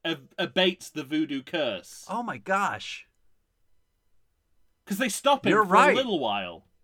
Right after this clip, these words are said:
Speaker 2: Yeah. Well,
Speaker 1: But
Speaker 2: I'm
Speaker 1: does that
Speaker 2: trying to
Speaker 1: just mean
Speaker 2: think
Speaker 1: it's,
Speaker 2: because he, they
Speaker 1: so
Speaker 2: have
Speaker 1: does
Speaker 2: to
Speaker 1: that just
Speaker 2: drag, <laughs> they have,
Speaker 1: make
Speaker 2: it's
Speaker 1: him deaf?
Speaker 2: more horror, but
Speaker 1: Does it make him deaf so he can't hear the music? 'Cause that's
Speaker 2: Maybe.
Speaker 1: the only explanation.
Speaker 2: Did it go
Speaker 1: That
Speaker 2: through
Speaker 1: is
Speaker 2: his ears?
Speaker 1: literally the only explanation.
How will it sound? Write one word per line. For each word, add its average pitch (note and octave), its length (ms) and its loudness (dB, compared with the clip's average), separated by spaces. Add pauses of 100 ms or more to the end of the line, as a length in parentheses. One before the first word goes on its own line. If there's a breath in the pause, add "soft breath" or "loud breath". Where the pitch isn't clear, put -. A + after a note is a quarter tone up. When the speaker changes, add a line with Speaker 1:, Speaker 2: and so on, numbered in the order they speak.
Speaker 2:
Yeah. F3+ 380 0 (760)
Well, A#3+ 240 6
Speaker 1:
But G#3 100 2
Speaker 2:
I'm A3 100 2
Speaker 1:
does F#3 80 0
that A3 60 6
Speaker 2:
trying D4 160 8
to C#4 60 2
Speaker 1:
just B3+ 100 2
mean B3+ 220 6
Speaker 2:
think G3+ 120 -2
Speaker 1:
it's, F3+ 100 0
Speaker 2:
because F3+ 240 6
he, F3 320 -4 (320 soft breath)
they F3 80 2
Speaker 1:
so F#3 60 4
Speaker 2:
have - 20 6
Speaker 1:
does A#3+ 120 6
Speaker 2:
to C#4 60 6
Speaker 1:
that D4 140 4
just B3+ 120 0
Speaker 2:
drag, G3 340 4
<laughs> - 40 -20
they F3+ 180 -4
have, - 200 4 (240)
Speaker 1:
make A3 140 2
Speaker 2:
it's G3 100 -4
Speaker 1:
him G3+ 160 4
deaf? G3 440 2
Speaker 2:
more G#3 320 2
horror, B2 540 0 (320)
but B2 280 -2 (1500 soft breath)
Speaker 1:
Does A#3 160 0
it B3+ 100 -4
make A3 280 0
him G#3+ 160 0
deaf F3+ 420 0 (100)
so - 160 -4
he G3+ 100 0
can't G3+ 300 0
hear F#3 140 2
the E3+ 100 -2
music? F3+ 500 -6
'Cause - 100 -20
that's F#3+ 200 0
Speaker 2:
Maybe. G3 200 2
Speaker 1:
the F3 80 4
only E3+ 220 2
explanation. C#3 600 -6
Speaker 2:
Did F3+ 160 0
it F#3+ 80 -2
go F#3 160 10
Speaker 1:
That F3 80 2
Speaker 2:
through A3+ 220 0
Speaker 1:
is G3+ 140 -2
Speaker 2:
his F3+ 100 -4
ears? B3 200 2
Speaker 1:
literally E3 440 -4
the C#3 160 -8
only C#3 280 -8
explanation. C#3 500 -10